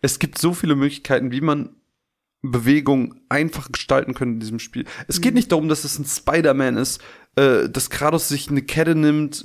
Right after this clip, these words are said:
Speaker 1: und von, von Baum zu Baum schwenkt. Das will ich gar nicht. Es
Speaker 2: Ha.
Speaker 1: ergibt ja auch für den Charakter keinen Sinn.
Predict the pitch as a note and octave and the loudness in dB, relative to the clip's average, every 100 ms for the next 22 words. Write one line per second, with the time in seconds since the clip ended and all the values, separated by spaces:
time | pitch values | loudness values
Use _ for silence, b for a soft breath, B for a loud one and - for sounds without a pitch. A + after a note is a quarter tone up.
0 | - A#2+ C#3+ - D3+ C#3 A#2 - D3 C#3 | -4 0 -2 0 0 0 -2 -4 -4 0
1 | B2+ D#3 - C3+ - F3 F#3+ - - - | 2 0 0 -4 -2 0 -2 -4 -6 -2
2 | D#3 - C3 F3+ - C#3 - - - - | -2 -2 -4 -4 -2 -8 -6 -8 -6 -10
3 | - - - C#3 - - - G3 - E3+ | -14 -8 -6 0 2 2 0 0 2 0
4 | E3 - D3+ - D3+ - C3+ B2 C#3 C3 | 0 -4 -6 -4 -4 -2 -2 0 0 0